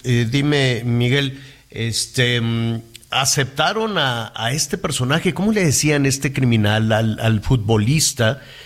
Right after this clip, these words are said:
Este que con dinero del narco había comprado, ¿te acuerdas? A los Gallos Blancos y otro equipo, los Freseros también, este, y que lo lleva-, lo llevaron como testigo, pero el juez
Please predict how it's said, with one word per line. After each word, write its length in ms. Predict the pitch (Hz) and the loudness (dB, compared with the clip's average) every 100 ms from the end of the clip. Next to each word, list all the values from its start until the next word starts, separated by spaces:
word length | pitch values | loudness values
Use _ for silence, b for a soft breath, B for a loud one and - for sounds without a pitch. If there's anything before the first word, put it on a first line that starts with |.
| B B | B B
Este 340 | 117 - 143 135 | -2 0 -2 0
que 180 | 135 135 | -4 0
con 180 | 120 | 0
dinero 340 | 110 110 127 135 | 2 2 2 4
del 100 | 117 | 2
narco 300 | 117 123 131 | 0 0 -2
había 240 | 120 120 | 0 0
comprado, 380 | - 120 113 117 | 0 0 0 0
¿te 80 | 120 | 0
acuerdas? 440 | - 110 117 110 | 0 0 0 0
A 40 | 113 | 0
los 180 | 101 | 0
Gallos 320 | 98 107 117 107 | 0 2 0 2
Blancos 600 | 101 113 117 117 101 - | 2 2 0 0 0 0
y 80 | 104 | 0
otro 300 | 104 113 110 | 0 2 0
equipo, 500 | - 110 - 113 104 | 0 -2 2 2 2
los 220 | 98 98 | 0 0
Freseros 640 | 98 95 - 98 110 110 - | 2 2 2 0 0 -2 -2
también, 580 | 101 92 104 110 120 117 B B B B B | -4 -2 0 2 0 -6 B B B B B
este, 880 | - 107 107 - - 113 107 107 - | -2 0 2 -2 -2 0 2 0 -2
y 320 | 143 135 143 143 | 0 2 2 0
que 240 | 139 135 156 | -2 0 0
lo 180 | 143 | -2
lleva-, 300 | 113 107 110 | -2 -2 -2
lo 160 | 127 120 | -2 0
llevaron 320 | 110 117 139 | 2 2 0
como 240 | 139 139 131 | 0 -2 0
testigo, 680 | 131 - 165 135 147 135 | -2 0 0 2 0 -2
pero 340 | 170 180 165 160 | -4 -2 -2 -2
el 80 | 147 | -2
juez 600 | - 160 156 131 - | 0 2 2 0 -4